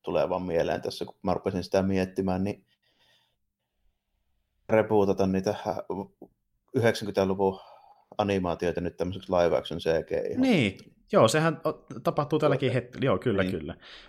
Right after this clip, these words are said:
Speaker 2: Että niin, ainoa vaan sitten, että niin se tehdään tommosen to-, pikkasen helpommin lähestyttäviä, ö, semmoiselle yleisölle, joka näkee ne ensimmäistä kertaa, mutta edelleen sama homma, että samoja tarinoita käydään läpi kuitenkin.
Speaker 1: Niinpä.
Speaker 2: Joo,
Speaker 1: Niinpä.
Speaker 2: että sama homma. Ja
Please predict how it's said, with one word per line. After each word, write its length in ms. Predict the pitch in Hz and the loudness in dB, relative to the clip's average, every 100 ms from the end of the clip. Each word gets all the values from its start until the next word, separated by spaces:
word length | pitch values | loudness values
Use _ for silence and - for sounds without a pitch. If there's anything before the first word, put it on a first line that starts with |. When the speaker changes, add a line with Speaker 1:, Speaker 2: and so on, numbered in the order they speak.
| - | 0
Speaker 2:
Että 260 | 107 - | 0 2
niin, 200 | 113 113 127 | 2 0 4
ainoa 280 | 131 135 | 4 6
vaan 120 | 123 120 | 6 4
sitten, 260 | 123 120 | 2 2
että 280 | 113 - 110 120 | 2 2 0 0
niin 80 | |
se 100 | 117 | -2
tehdään 260 | 123 131 120 | 0 0 0
tommosen 320 | 123 123 113 - - 98 | 0 0 -4 -8 -18 -6
to-, 140 | 120 98 92 - | -4 -4 -6 -2
pikkasen 360 | 160 - 165 139 | 0 2 0 2
helpommin 420 | 151 147 120 117 | 2 2 2 2
lähestyttäviä, 600 | 123 117 110 - 92 95 | 2 0 -2 -4 0 0
ö, 460 | 104 95 98 92 87 - | 0 0 0 0 -2 -10
semmoiselle 360 | - 117 110 107 | -4 -2 0 0
yleisölle, 220 | 110 104 101 | 0 -2 -2
joka 120 | 98 | -2
näkee 180 | 95 101 | 0 0
ne 40 | |
ensimmäistä 300 | 101 98 117 | 0 -2 -2
kertaa, 440 | 117 143 85 78 80 | 0 0 0 -2 -4
mutta 220 | 87 120 | -2 -2
edelleen 220 | 92 98 | 0 0
sama 220 | 127 127 | 2 2
homma, 220 | 135 143 | 2 0
että 80 | 135 | -2
samoja 160 | 147 135 | -2 -2
tarinoita 380 | 156 120 85 - | 0 -2 -2 -2
käydään 300 | 85 87 90 | -2 0 0
läpi 200 | 85 82 | -4 -4
kuitenkin. 480 | 87 85 82 - | -6 -6 -6 -4
Speaker 1:
Niinpä. 160 | 98 - - _ | -4 -6 -20 _
Speaker 2:
Joo, 240 | - 78 71 | -6 -4 -4
Speaker 1:
Niinpä. 300 | 101 98 95 - | -6 -6 -6 -6
Speaker 2:
että 200 | 82 92 | -8 -4
sama 260 | 113 92 98 | -2 0 0
homma. 320 | 110 85 80 - - - | -2 -2 -8 -14 -20 -4
Ja 380 | 95 98 87 | 2 4 4